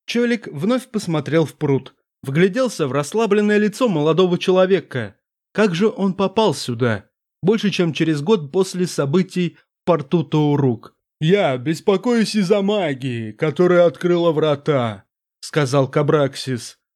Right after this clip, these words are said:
«Когда демоны выбираются из огненной преисподней, с ними восходят и семена их потенциального падения. Это равновесие, которое должно удержаться между светом и тьмой.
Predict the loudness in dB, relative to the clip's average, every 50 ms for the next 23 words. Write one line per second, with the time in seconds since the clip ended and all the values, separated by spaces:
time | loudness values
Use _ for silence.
0 | _ _ _ _ _ 0 0 2 4 4 4 4 4 2 0 0 0 0 0 -2
1 | -2 -2 -2 -2 0 2 2 2 2 2 2 2 2 0 0 -2 0 0 0 0
2 | 0 0 0 0 0 -2 -2 -2 -2 -2 -2 -2 0 0 0 -2 -4 -6 -4 -2
3 | -2 -2 -2 -2 -4 -4 -4 -6 -6 -10 -14 _ _ _ _ -10 -2 2 4 4
4 | 4 6 4 4 4 4 2 2 0 -4 -2 0 2 2 2 2 0 -2 -4 -4
5 | -4 -4 -4 -4 -2 0 0 2 2 2 2 0 0 -2 -2 -2 -2 -2 -2 -2
6 | -6 -4 0 2 2 2 2 2 2 2 2 2 2 2 0 0 0 0 0 0
7 | 0 0 0 0 0 0 0 0 2 2 0 0 0 -2 -4 -4 -8 -10 -12 -16
8 | _ _ _ _ _ _ _ _ _ _ 2 4 4 4 4 4 4 4 2 0
9 | 0 0 0 0 2 2 2 2 0 -2 -6 -6 -6 -6 -6 -4 -2 -2 0 4
10 | 4 6 6 6 6 6 6 4 4 2 2 0 0 0 2 2 2 2 2 0
11 | -2 0 0 2 2 2 2 0 -2 -4 -2 0 0 0 0 0 0 -2 -4 -4
12 | -2 -2 0 2 2 2 2 0 0 0 0 0 0 0 0 2 2 2 2 0
13 | 0 -4 -8 -14